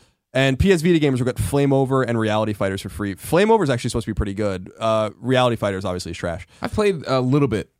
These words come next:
Speaker 2: of Flame Over. Yeah, I enjoyed myself.
Speaker 1: Um, so those are the games. So P S four, Broforce and Galaxy, P S three, Super Stardust H D and The Last Guy, P S Vita,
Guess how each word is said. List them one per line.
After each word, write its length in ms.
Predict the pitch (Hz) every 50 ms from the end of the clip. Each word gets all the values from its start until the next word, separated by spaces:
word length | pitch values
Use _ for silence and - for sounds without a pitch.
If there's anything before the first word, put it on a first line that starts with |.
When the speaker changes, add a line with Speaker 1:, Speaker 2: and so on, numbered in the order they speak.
| _ -
Speaker 2:
of 100 | 101 -
Flame 300 | - - 95 85 85 76
Over. 280 | 69 65 64 69 87 107 - 104 92
Yeah, 160 | 76 98 95 87
I 60 | 82
enjoyed 200 | 92 90 87 90
myself. 420 | 92 92 - - - - _ _
Speaker 1:
Um, 560 | 117 117 117 113 113 113 110 110 110 107 104 - _ _
so 520 | - - - 123 113 110 113 110 110 110
those 200 | 107 131 135 123
are 40 | 143
the 80 | 131 127
games. 320 | 123 120 110 104 98 -
So 60 | - 113
P 140 | - 160
S 80 | 165 -
four, 260 | - 170 170 170 160
Broforce 440 | 135 143 143 143 - - 135 123 -
and 80 | 120 107
Galaxy, 480 | 135 139 143 139 131 - 139 131 127
P 160 | - - 135
S 100 | 123 113
three, 220 | - 127 131 131 131
Super 240 | - - 131 123 -
Stardust 300 | - 117 110 110 107 98
H 180 | 113 107 - -
D 140 | 120 113
and 80 | 104 98
The 60 | 98 98
Last 260 | 101 104 104 - -
Guy, 240 | 123 120 117 110 107
P 160 | - 117 101
S 80 | 101
Vita, 300 | - 107 107 101 98 95